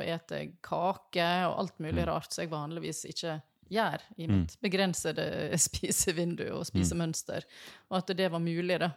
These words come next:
Speaker 1: å oppnå noenlunde samme effekten
Speaker 2: Mm.
Speaker 1: generelt i
Speaker 2: Mm.
Speaker 1: sum.
Speaker 2: Ja, for da snakker du om, eh, tidsbegrenset spising, at det er noe du gjør, eh, hver dag, eh, i utgangspunktet, at så kan du jukse sånn sett og ha noen dager utenom det, og det,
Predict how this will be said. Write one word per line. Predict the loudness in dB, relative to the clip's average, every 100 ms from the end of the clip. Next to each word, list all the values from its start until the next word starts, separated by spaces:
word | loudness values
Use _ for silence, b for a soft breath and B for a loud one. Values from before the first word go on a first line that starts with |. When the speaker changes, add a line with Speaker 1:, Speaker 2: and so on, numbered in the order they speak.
| -6
Speaker 1:
å | -6 -6 -6
oppnå | -10 -8 -6 -8 -6
noenlunde | -6 -6 -6 -6
samme | -6 -6
effekten | -6 -8 -10 -10 2
Speaker 2:
Mm. | 4 4 B B B _ -6
Speaker 1:
generelt | -2 0 2 0 -4 -14 -18 -6 0
i |
Speaker 2:
Mm. | 2
Speaker 1:
sum. | 0 0 -2 -2 -6 B B 2
Speaker 2:
Ja, | 6
for | 6
da |
snakker | 4 4 4
du |
om, | 4 4
eh, |
tidsbegrenset | 2 0 2 0 0
spising, | 0 0 0
at | 2
det | 4
er | 4
noe | 2
du | 4
gjør, | 4 6 6
eh, | 6 6 6 6 4 0 2
hver | 4 6 4 4
dag, | 6 8 6 4
eh, | 4 6 4
i | 2
utgangspunktet, | -2 -2 -4 0 0
at | 0
så | -2 2
kan | 4
du |
jukse | 4 2 -2 0
sånn | 0
sett | 2 2 2
og | 2
ha | 4 2
noen | 2 2 2
dager | 2 2 0 0
utenom | 0 -2 -2 2
det, | 4 6
og | 6
det, | 6 6